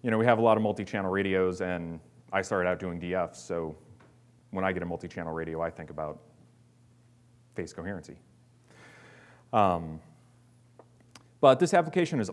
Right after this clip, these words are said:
also a prototype for what we wanted to do to replace all of our existing test applications. Um, so the, the basic point of this test, though, is it's going to verify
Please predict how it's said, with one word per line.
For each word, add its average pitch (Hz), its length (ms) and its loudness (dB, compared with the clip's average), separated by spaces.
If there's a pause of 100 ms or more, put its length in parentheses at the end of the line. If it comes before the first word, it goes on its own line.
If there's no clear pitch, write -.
also 156 380 4
a 113 40 4
prototype 117 500 0
for 98 100 -4
what 101 180 -2
we 104 120 -2
wanted 101 300 -4
to 92 80 -8
do 92 220 -4
to 87 60 -6
replace 87 680 -4 (240)
all 120 180 4
of 110 80 2
our 107 140 6
existing 85 600 -6 (560)
test - 260 -2
applications. - 720 -8 (2000)
Um, 85 440 0 (1080)
so 117 240 6
the, 131 240 6
the 135 100 4
basic - 600 0
point 135 200 2
of 117 80 4
this 123 160 4
test, 117 260 2
though, 110 180 4
is 101 100 0
it's 104 100 -4
going 113 200 0
to 101 40 0
verify 95 560 2